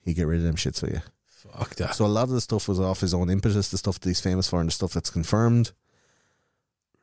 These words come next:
Speaker 1: But the supposition is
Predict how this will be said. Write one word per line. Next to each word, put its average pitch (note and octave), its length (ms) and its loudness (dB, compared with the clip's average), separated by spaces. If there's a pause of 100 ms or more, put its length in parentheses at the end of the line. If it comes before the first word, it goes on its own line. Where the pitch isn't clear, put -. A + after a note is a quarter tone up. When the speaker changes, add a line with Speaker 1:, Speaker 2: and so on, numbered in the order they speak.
(420)
Speaker 1:
But - 220 -2
the E2+ 420 0 (1500)
supposition F2+ 680 0
is D#2 460 0